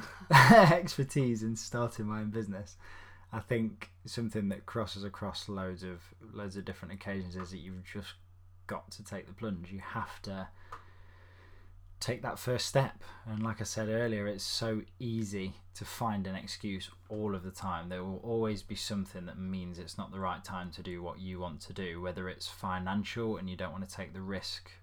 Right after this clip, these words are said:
in terms of, you know, the sort of job security that you perhaps have, or the bills you have to pay,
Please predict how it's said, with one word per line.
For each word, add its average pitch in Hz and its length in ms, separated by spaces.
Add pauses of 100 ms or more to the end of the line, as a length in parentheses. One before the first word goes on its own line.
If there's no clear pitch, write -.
(100)
in 98 200
terms 92 400
of, 90 180 (100)
you 101 120
know, 92 160
the 87 60
sort 78 200
of 95 80
job 107 240
security 98 540
that 76 80
you 98 120
perhaps 98 320
have, 95 440
or 82 200
the 85 100
bills 98 300
you 95 60
have 92 160
to - 100
pay, 92 380